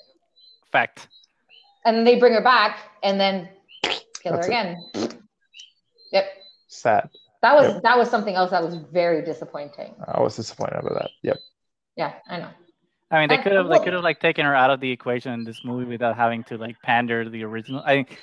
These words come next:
Speaker 1: I think, <sighs>
Speaker 2: <sighs>
Speaker 1: fuck. Eh, I think that's one of those things that I was talking about before that, like, upsets me about this movie. Even though, like, I really enjoy it, I still think that in contrast to The Last Jedi, it's just, like, so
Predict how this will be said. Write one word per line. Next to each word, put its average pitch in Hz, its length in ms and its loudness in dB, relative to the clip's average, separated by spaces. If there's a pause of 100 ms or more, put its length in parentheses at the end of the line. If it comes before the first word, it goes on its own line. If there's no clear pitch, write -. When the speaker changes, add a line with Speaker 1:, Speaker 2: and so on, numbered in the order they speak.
(100)
Speaker 1:
I 165 60 4
think, 190 220 -2 (440)
<sighs> - 0 -
Speaker 2:
<sighs> - 100 0 (1700)
Speaker 1:
fuck. - 280 -12
Eh, 139 280 4 (260)
I 143 120 4
think 170 180 0
that's 143 140 2
one 156 100 0
of 143 60 6
those 139 140 4
things 135 400 -4 (380)
that 131 120 6
I 127 80 6
was 123 140 2
talking 127 200 2
about 123 200 2
before 123 380 -2
that, 120 180 -2
like, 117 180 -2
upsets - 380 -6
me 135 80 -6
about 123 240 -4
this 120 140 -20
movie. 127 440 -8
Even 139 200 -2
though, 135 100 4
like, 123 160 2
I 120 40 0
really 123 340 -2
enjoy 117 380 -2
it, 147 60 0
I 139 100 -4
still 123 220 -8
think 127 360 -6
that 120 220 -2
in 120 120 -6
contrast 131 460 0
to 120 120 -6
The 120 60 -12
Last 117 280 -6
Jedi, 127 300 2 (260)
it's 135 140 -4
just, 131 160 -6
like, 131 180 0
so 127 520 4